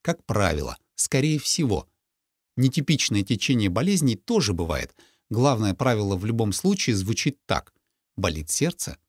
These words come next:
Сходи к врачу». Как говорится, лучше пень принять за тигра, чем наоборот. Лучше сделать лишнее обследование, чем пропустить стенокардию. Поэтому, если заболело сердце, идите к врачу.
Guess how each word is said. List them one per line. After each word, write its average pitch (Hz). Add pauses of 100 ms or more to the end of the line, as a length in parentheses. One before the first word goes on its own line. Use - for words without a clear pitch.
(240)
Сходи 90
к -
врачу». 113 (840)
Как 123
говорится, 139
лучше 151
пень 135
принять 110
за 117
тигра, 143
чем 127
наоборот. 127 (520)
Лучше 160
сделать 143
лишнее 139
обследование, 151
чем 110
пропустить 120
стенокардию. 120 (540)
Поэтому, 123
если 120
заболело 107
сердце, - (300)
идите 156
к -
врачу. 95